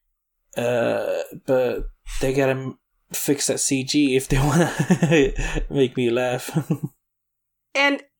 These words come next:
Speaker 2: I truly, truly believe that that is what they intended for it to look like, because there is no way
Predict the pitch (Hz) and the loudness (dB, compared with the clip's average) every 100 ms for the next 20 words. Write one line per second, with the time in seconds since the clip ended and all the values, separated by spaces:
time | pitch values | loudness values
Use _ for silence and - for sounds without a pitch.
0 | - 233 226 254 294 330 330 - _ _ | 0 2 2 2 4 2 2 -4 _ _
1 | _ _ _ - - 269 262 277 311 302 | _ _ _ -12 -4 -2 0 2 0 -2
2 | - 247 247 247 214 208 190 202 214 262 | -2 -2 0 -2 0 0 2 2 2 2
3 | 330 - - 214 202 208 214 240 277 226 | 0 -2 -4 -4 -2 0 2 2 0 0
4 | 196 208 202 196 208 202 226 233 262 269 | 0 2 4 4 0 -2 -2 0 0 -4
5 | - 220 226 - - 196 196 196 185 185 | -2 0 0 0 -4 -2 -2 -4 -4 -2
6 | 160 175 - - - _ 240 226 247 214 | -2 -6 -12 -20 -20 _ -8 -2 0 2
7 | 233 226 226 220 226 226 240 262 294 311 | 4 4 2 -2 -6 -2 2 4 4 4
8 | 269 247 233 208 185 185 208 247 | 2 2 4 4 2 0 -2 -6